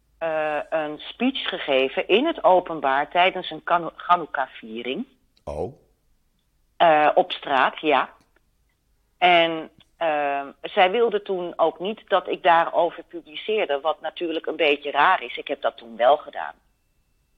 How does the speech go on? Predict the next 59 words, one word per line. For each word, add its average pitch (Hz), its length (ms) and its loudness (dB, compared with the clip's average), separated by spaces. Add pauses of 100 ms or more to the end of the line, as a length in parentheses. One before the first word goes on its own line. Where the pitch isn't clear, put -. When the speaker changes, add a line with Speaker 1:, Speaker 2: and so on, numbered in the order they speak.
(160)
Speaker 1:
Wat 175 200 4
een 156 80 -4
beetje 139 300 2
raar 147 280 4
Speaker 2:
Ja. 117 120 4
Speaker 1:
is - 80 -6
natuurlijk, 117 520 -12
want, 143 260 -8
want, 143 320 -2
want 139 240 0
ze - 240 -10
stond 147 300 -4
daar 147 240 6
in 139 80 -2
het 139 120 -4
openbaar 147 560 4
te - 60 -14
praten. 175 560 0
Speaker 2:
En 107 140 -4
er 113 60 -4
mag 113 160 -2
niet 120 180 -2
over 110 200 0
gepubliceerd 98 680 -8
worden, 67 300 -12
dat 82 100 -6
is 80 60 -10
een 90 80 -10
beetje 78 280 -6
raar. 58 140 -8
Speaker 1:
Dat 190 180 0
was, 208 240 -6
dat 233 200 4
was 226 200 0
een 214 80 -10
beetje 196 320 -2
raar, - 120 -4
Speaker 2:
Ja. 87 140 2
Speaker 1:
daar 156 120 -14
was 170 180 -12
ze 180 80 -18
niet 175 220 -14
blij 165 300 4
mee. 117 160 -4
Speaker 2:
Dat 120 100 2
klopt 117 180 2
Speaker 1:
Dus - 100 -4
Speaker 2:
iets 85 100 -6
Speaker 1:
dat, 170 100 -4
Speaker 2:
niet. 143 160 -10
Speaker 1:
dat 175 180 -6
vond, 185 220 -10 (100)
dat 180 240 4
vond, 185 260 -4
dat 190 220 4
vond 180 240 -10
ik 175 100 -6
raar. 143 440 0 (800)
Eh, 180 200 8